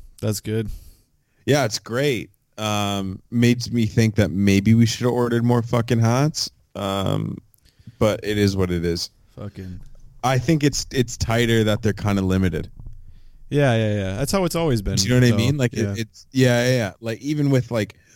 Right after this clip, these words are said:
Speaker 2: well, I think we did forty black shirts and thirty-five long sleeves. Does that sound right?
Speaker 1: Yeah. Plus, plus, like, we're not, like, a clothing business, right? So we don't wanna be sitting on a bunch of shirts and hats and stuff, right?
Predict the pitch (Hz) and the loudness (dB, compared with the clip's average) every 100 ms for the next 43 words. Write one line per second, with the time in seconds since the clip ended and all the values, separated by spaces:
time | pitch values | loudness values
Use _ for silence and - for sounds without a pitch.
0 | - - 123 156 143 147 143 120 - - | -10 0 2 4 2 4 2 0 -12 -2
1 | 123 135 131 131 113 110 113 - 123 131 | 2 2 2 0 0 0 -4 -4 -2 0
2 | 131 104 92 98 - _ _ - 85 98 | -2 -6 -6 -8 -20 _ _ -12 -6 -4
3 | 113 113 113 113 - 107 113 110 107 113 | -2 0 0 0 2 2 2 2 2 2
4 | 127 87 82 - - _ _ - 107 131 | 0 -2 -2 -6 -16 _ _ 0 2 4
5 | 131 131 208 247 - 127 120 101 - 131 | 4 4 2 -2 -4 -2 -2 -4 -12 -6
6 | - 170 - - - 196 190 196 131 123 | 0 0 0 -8 -4 -2 0 -2 2 2
7 | 127 123 110 107 104 123 117 107 101 98 | 2 0 0 -2 -4 -2 0 0 -4 -4
8 | 98 95 - 107 117 113 113 117 123 120 | -4 -6 -6 -4 -2 0 0 2 2 2
9 | 107 101 - 110 101 98 98 98 98 98 | 0 -2 -2 -2 -4 -4 -6 -6 -8 -8
10 | - 101 92 - 95 104 98 90 - 92 | -8 -8 -8 -10 -10 -8 -8 -10 -10 -12
11 | - 87 90 107 110 | -10 -10 -8 -6 -6